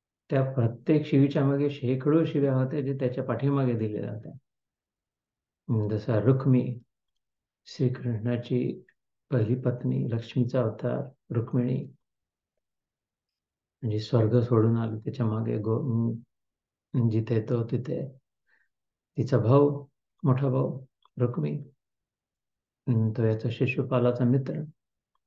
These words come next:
आणि हे दोघं जरासंधचे पाळलेले जसे. तर अर्ध्या वेळ यांचा कृष्णाची निंदा करण्यातच जायचा आणि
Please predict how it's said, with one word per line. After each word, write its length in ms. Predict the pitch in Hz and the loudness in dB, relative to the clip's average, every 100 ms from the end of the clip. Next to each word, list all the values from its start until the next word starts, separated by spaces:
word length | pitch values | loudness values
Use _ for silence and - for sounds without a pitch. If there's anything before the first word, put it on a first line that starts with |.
| _ _ | _ _
आणि 100 | 110 | -6
हे 220 | 98 113 | -2 0
दोघं 320 | 110 110 117 104 | 2 2 2 2
जरासंधचे 1000 | 110 120 117 143 131 135 131 127 - - _ _ _ _ _ _ _ _ _ _ _ _ _ _ _ _ _ | 2 2 -2 0 2 2 -2 -4 -6 -12 _ _ _ _ _ _ _ _ _ _ _ _ _ _ _ _ _
पाळलेले 480 | 151 113 113 120 - | -2 0 2 0 -2
जसे. 500 | 135 127 - 143 - - _ _ _ _ _ _ _ _ _ _ | -4 -6 -8 -12 -14 -20 _ _ _ _ _ _ _ _ _ _
तर 60 | 101 | -4
अर्ध्या 400 | 101 113 120 139 | 0 4 6 8
वेळ 200 | 143 139 | 8 4
यांचा 260 | 143 135 139 143 - | 2 0 -2 -2 -4
कृष्णाची 500 | 131 - 147 143 143 | -4 0 0 2 4
निंदा 340 | 143 147 143 | 6 4 2
करण्यातच 380 | 143 139 139 135 | 2 0 0 0
जायचा 400 | 120 113 - 120 | 0 -2 -4 -4
आणि 160 | 110 | -4